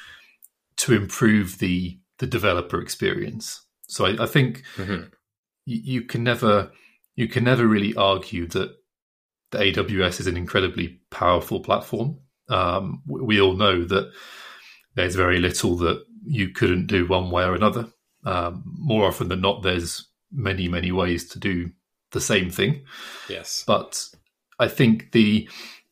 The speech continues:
Speaker 1: the interesting thing, and we, we can talk a bit more about this with Code Catalyst later, is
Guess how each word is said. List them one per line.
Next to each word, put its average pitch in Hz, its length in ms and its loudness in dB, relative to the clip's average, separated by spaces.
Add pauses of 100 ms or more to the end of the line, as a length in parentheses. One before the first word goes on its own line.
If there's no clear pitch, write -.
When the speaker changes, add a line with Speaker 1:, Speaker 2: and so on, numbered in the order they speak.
(140)
Speaker 1:
the 127 200 4
interesting 110 580 2
thing, 87 240 0
and 90 360 -6
we, 104 200 -2
we 98 220 0
can 107 160 -4
talk - 280 2
a - 40 4
bit 95 160 4
more 92 180 0
about 90 260 0
this 95 200 -4
with - 120 -10
Code 92 280 -2
Catalyst - 680 -6 (220)
later, 110 460 -2
is 92 340 -10